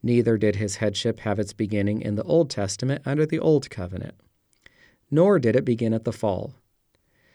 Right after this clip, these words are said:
The husband's headship has its beginning at creation itself. This is important for us to know,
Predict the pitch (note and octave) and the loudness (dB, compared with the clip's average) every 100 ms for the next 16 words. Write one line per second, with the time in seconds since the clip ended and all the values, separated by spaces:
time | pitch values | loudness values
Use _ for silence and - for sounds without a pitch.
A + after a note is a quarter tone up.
0 | _ _ D3 C#3+ G#3 F#3 C#3+ A2 C3+ D3 | _ _ 0 2 2 2 0 0 0 0
1 | - G#2+ G2 - B2 A#2 G#2 - A2 A#2+ | 0 -2 -4 -2 0 0 -2 -4 -2 2
2 | C#3+ A2+ G#2+ A2 - - G2+ F#2+ A2+ B2 | 2 2 0 -4 -8 0 0 0 -2 -4
3 | - F3+ D#3+ G2+ - _ _ _ _ _ | -4 -4 -4 -6 -18 _ _ _ _ _
4 | _ _ - F#3 D#3 C3 - C#3 C3+ - | _ _ 0 2 2 2 4 2 2 0
5 | A#2+ A2+ - G#2 G#2 C#3 G2+ G#2 | -2 -2 -4 -4 0 0 0 -2